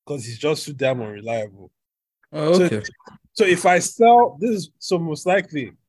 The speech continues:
Speaker 1: 'cause right now I have Martial on the bench. I'm not even
Speaker 2: Mm-hmm.
Speaker 1: playing on him. So there's a chance that I can sell Darwin for Kane and just know that, okay, you know, let me just jump on this Kane bagwa-, bandwagon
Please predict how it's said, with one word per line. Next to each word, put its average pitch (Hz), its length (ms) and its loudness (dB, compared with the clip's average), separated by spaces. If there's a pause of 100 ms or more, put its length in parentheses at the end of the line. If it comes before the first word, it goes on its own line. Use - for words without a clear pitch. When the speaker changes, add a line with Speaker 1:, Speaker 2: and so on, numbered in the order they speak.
(220)
Speaker 1:
'cause 175 160 0
right 220 220 4
now 196 120 0
I 156 120 0
have 185 280 -2
Martial 147 460 -10
on 113 120 -16
the 107 60 -20
bench. 104 500 -18 (180)
I'm 113 100 -14
not 147 160 -2
even 135 140 -10
Speaker 2:
Mm-hmm. 143 120 -10
Speaker 1:
playing 120 240 -6
on - 120 -20 (320)
him. 82 160 -20 (1700)
So - 140 -6
there's 156 120 -4
a 143 60 -6
chance 196 360 0
that 135 260 -4 (1200)
I 123 80 -10
can 135 200 -6
sell 170 280 -4
Darwin 139 380 -2
for 110 200 -14
Kane 101 360 -14 (880)
and 113 120 -10
just 123 220 -6
know 123 120 -8
that, 107 160 -6
okay, 107 360 -10
you 123 120 -12
know, 110 200 -6
let 113 200 -2
me 127 80 -2
just 113 240 -2
jump 110 260 -6
on 101 100 -10
this 107 140 -10
Kane 104 320 -6
bagwa-, 98 400 -4 (120)
bandwagon 95 680 -6